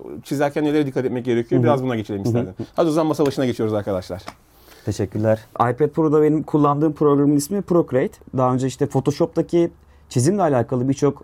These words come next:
Speaker 2: şeyleri, donelerin içinde barındırdığı bir program geliştirmişler. Büyük ihtimalle çizerlerle çalışmışlar bu arada abi.
Speaker 1: Hı hı.
Speaker 2: Bu programı çıkartırken.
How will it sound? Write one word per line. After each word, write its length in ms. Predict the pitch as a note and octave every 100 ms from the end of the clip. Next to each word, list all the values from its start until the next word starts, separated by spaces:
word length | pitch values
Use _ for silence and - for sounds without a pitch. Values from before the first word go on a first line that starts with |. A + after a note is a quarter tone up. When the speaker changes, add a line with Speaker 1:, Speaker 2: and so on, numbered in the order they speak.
| - -
Speaker 2:
şeyleri, 460 | C3+ A#2 A2 D#3 - _ _ -
donelerin 500 | A#2+ E3+ G#2+ A2 F3 -
içinde 360 | - D3+ D3+
barındırdığı 560 | D3+ D#3 C#3 B2 A2+ D#3
bir 180 | E3+ - - - _ _ _ _ _
program 340 | D#3+ D3+ D3+ C3+
geliştirmişler. 720 | G#2 - F#2+ F2+ - F3+ F3
Büyük 140 | G3
ihtimalle 340 | - F3+ F3+ E3+
çizerlerle 480 | D#3+ E3+ E3+ F3
çalışmışlar 640 | E3 D#3 D3 F3+ - B2 G#2
bu 60 |
arada 240 | G2 F#2 F#2
abi. 160 | F2
Speaker 1:
Hı 480 | D3 - _ _ -
hı. 180 | A#2 B2+
Speaker 2:
Bu 160 | A2+ A2
programı 440 | A#2 G#2 G#2 G2+
çıkartırken. 600 | - F#2+ G2 - -